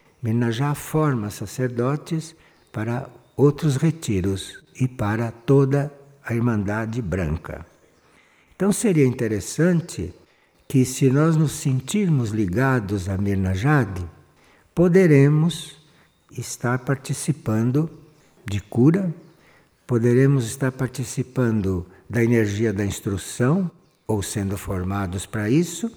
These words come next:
e para o sacerdócio. É isto que Mirna Jade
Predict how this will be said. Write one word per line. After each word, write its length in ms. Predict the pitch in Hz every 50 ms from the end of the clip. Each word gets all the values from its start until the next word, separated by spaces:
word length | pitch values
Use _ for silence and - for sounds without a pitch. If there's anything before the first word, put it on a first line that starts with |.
| - _ _ _ _ _ _ _ _ _ -
e 140 | 139 175 180
para 560 | 170 - 135 113 110 120 127 139 139 135 - -
o 100 | 120 120
sacerdócio. 1160 | - - 127 123 - - - 127 113 104 95 80 85 80 78 82 - - - - 87 76 - - _ _ _ _ _ -
É 120 | 107 101
isto 480 | 107 127 143 147 147 - - - 180 151
que 200 | - - 123 107
Mirna 340 | 101 101 95 101 107 107
Jade 340 | 107 104 117 135 139 147 139